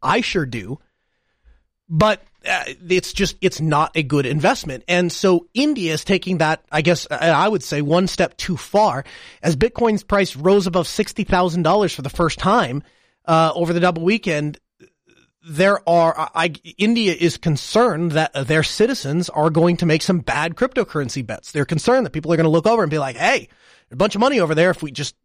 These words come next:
invest money, we're gonna make a lot." And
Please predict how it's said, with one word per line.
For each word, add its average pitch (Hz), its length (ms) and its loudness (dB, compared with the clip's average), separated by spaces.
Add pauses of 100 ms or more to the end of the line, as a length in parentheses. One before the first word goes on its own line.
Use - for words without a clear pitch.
(280)
invest 139 320 0
money, 226 200 2
we're 151 120 -4
gonna 156 100 0
make 220 220 2
a 196 60 0
lot." 107 260 -8 (720)
And 175 540 2